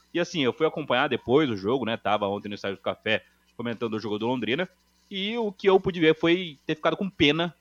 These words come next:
do Hulk, né? O Hulk tem que trabalhar sozinho em muitas oportunidades no time do Atlético Mineiro. O Paulinho tenta alguma coisa também ali no, no setor, mas o time do Atlético Mineiro não existe.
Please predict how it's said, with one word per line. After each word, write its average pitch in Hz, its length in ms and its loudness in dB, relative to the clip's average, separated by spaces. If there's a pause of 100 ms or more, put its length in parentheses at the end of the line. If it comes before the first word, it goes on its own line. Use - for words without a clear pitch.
do 202 60 0
Hulk, 190 320 -4 (280)
né? 123 80 -2
O 120 60 6
Hulk 127 560 -4
tem 127 180 -4
que - 60 -12
trabalhar 135 320 6
sozinho 120 340 2
em 120 60 0
muitas 117 240 -2
oportunidades 110 640 0
no 110 60 -6
time 110 160 -10
do 104 40 -8
Atlético 107 280 -4
Mineiro. 185 340 2 (340)
O - 80 -6
Paulinho 123 380 4
tenta 117 240 -2
alguma 117 240 -2
coisa 113 260 -4
também 117 320 -4
ali 110 600 -4
no, 107 240 -2
no 107 100 -6
setor, 170 500 2 (320)
mas 143 440 4
o 143 80 -2
time 143 140 -8
do 139 40 2
Atlético 135 300 -2
Mineiro 135 180 -2
não 156 240 0
existe. 165 460 -4